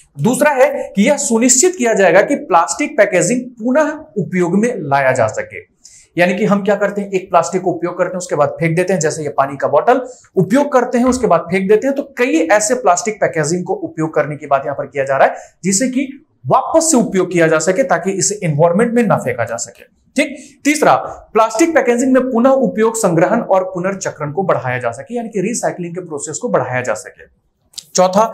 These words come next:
प्लास्टिक पैकेजिंग में पुनर्विनीकरण सामग्री को बढ़ाना। और पहला प्लास्टिक समझौता जो है वर्ष दो हज़ार अठारह में यूनाइटेड किंगडम ने अपनाया था,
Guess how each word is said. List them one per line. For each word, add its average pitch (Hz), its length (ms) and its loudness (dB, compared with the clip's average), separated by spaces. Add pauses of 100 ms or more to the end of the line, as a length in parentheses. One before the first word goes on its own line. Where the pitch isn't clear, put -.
(280)
प्लास्टिक 208 360 0
पैकेजिंग 226 400 2
में 214 180 0 (160)
पुनर्विनीकरण 226 920 4
सामग्री 151 500 2
को 190 140 0
बढ़ाना। 117 520 -2 (760)
और 123 300 2 (1120)
पहला 202 320 4
प्लास्टिक 170 540 0
समझौता 131 520 -2
जो 127 160 -8
है 139 160 -6
वर्ष 135 340 -6
दो 127 220 -14
हज़ार 127 160 -6
अठारह - 640 0
में 160 360 -6 (140)
यूनाइटेड 147 680 -6
किंगडम 127 400 -6
ने 156 180 -2 (140)
अपनाया 107 440 -8
था, - 320 -14